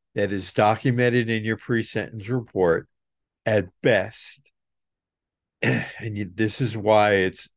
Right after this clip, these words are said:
paramount to have your pre-sentence report accurate from the get-go. That can get you up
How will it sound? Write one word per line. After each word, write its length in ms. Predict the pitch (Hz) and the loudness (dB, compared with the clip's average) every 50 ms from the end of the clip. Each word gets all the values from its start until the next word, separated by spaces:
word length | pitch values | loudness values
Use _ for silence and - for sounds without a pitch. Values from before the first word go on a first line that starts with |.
| _ _ _ - | _ _ _ -14
paramount 640 | - - 139 131 127 120 107 101 98 95 92 90 - | -8 -4 -2 0 0 -2 -2 -4 -6 -6 -6 -8 -10
to 100 | 113 95 | -10 -6
have 300 | 95 107 101 98 92 98 | -4 0 0 0 0 -2
your 180 | 95 98 95 | -2 -4 -4
pre-sentence 680 | - - - 143 123 113 110 - - 107 85 95 90 - | -4 -4 -2 0 0 0 -2 -4 -6 -6 -6 -6 -10 -12
report 460 | 107 95 _ - 117 98 92 92 - _ _ _ _ _ _ _ _ _ _ _ - | -12 -10 _ -2 0 0 0 0 -4 _ _ _ _ _ _ _ _ _ _ _ -4
accurate 640 | - 110 110 113 107 - 120 101 87 82 85 92 - _ _ _ _ _ _ _ _ - | -2 0 0 0 -2 0 0 0 2 2 0 -2 -6 _ _ _ _ _ _ _ _ -14
from 280 | - - 113 95 95 | -8 -6 -6 -4 -4
the 100 | 95 98 | -6 -6
get-go. 580 | 82 - 101 98 - _ - 92 78 - - _ _ _ _ _ _ _ _ _ _ _ _ _ _ _ _ _ _ _ _ - | -2 0 0 0 0 _ -6 -6 -6 -6 -8 _ _ _ _ _ _ _ _ _ _ _ _ _ _ _ _ _ _ _ _ -10
That 180 | - - 120 - | -8 -6 -6 -4
can 240 | - 156 135 120 107 | -2 -2 -2 -2 0
get 360 | 110 127 127 131 131 - - | 2 2 2 2 0 -2 -2
you 280 | 120 107 104 107 - _ _ | 0 0 0 0 -4 _ _
up 260 | - 117 139 - - | 0 0 0 0 -2